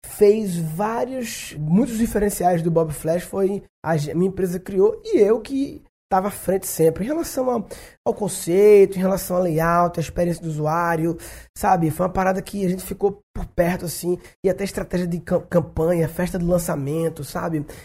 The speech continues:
A gente cuidou de vários aspectos, assim, e então a gente tem uma participação foda. E explicando agora o nome Bob Flash, tinha um conceito envolvido que era o seguinte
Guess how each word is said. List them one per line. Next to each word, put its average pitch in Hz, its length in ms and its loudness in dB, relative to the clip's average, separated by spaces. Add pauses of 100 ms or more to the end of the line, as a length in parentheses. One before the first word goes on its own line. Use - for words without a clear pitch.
(160)
A - 60 -4
gente 185 140 -4
cuidou 185 200 0
de 185 80 -2
vários 185 280 2
aspectos, 170 540 -4
assim, 135 320 -6 (420)
e 165 460 4
então 156 180 0
a 175 40 6
gente 185 80 0
tem 190 100 0
uma 180 60 -2
participação 185 400 -4
foda. 139 400 0 (340)
E 311 320 2 (160)
explicando 220 720 0
agora 175 420 4
o 202 80 -4
nome 202 360 2
Bob 175 180 0
Flash, 196 320 -4
tinha 214 140 -4
um 220 40 -6
conceito 180 440 -2
envolvido 160 340 -2
que - 80 -8
era 208 80 -2
o - 20 -8
seguinte 170 380 -10